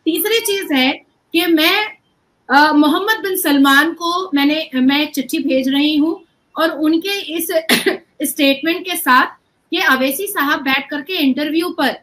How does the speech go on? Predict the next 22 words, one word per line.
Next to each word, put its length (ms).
मोहम्मद 540
बिन 160
अब्दुल्ला 480
मस्जिद 420
पर 160
थूक 300
रहे 260
हैं 180
और 140
लाहौल 500
पढ़ 140
रहे 280
हैं 180
और 140
भारत 360
के 120
मुसलमानों 540
को 200
मना 360
कर 140
रहे 240
हैं 200